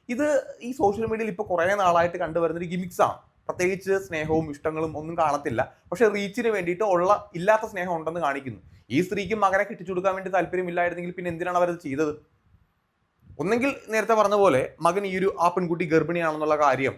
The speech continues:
അമ്മയോട്, ഗിരിജയോട് പറഞ്ഞിട്ടുണ്ടാവാം. അപ്പോൾ ഗിരിജയ്ക്ക് വേറെ ഓപ്ഷൻ ഇല്ല, കാരണം ആ അനാഥാലയത്തിൻ്റെ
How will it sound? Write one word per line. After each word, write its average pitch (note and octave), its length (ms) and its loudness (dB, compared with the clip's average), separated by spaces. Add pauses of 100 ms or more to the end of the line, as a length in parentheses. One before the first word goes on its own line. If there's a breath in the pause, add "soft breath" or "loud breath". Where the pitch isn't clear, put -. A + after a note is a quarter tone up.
(300)
അമ്മയോട്, D3 280 2
ഗിരിജയോട് C#3+ 420 -2
പറഞ്ഞിട്ടുണ്ടാവാം. C3+ 880 -2 (180)
അപ്പോൾ G3 320 2
ഗിരിജയ്ക്ക് F3+ 320 -2
വേറെ G#3 140 6
ഓപ്ഷൻ F#3 340 2
ഇല്ല, G2+ 280 -8
കാരണം D#3+ 280 0
ആ E3+ 160 6
അനാഥാലയത്തിൻ്റെ D#3+ 840 2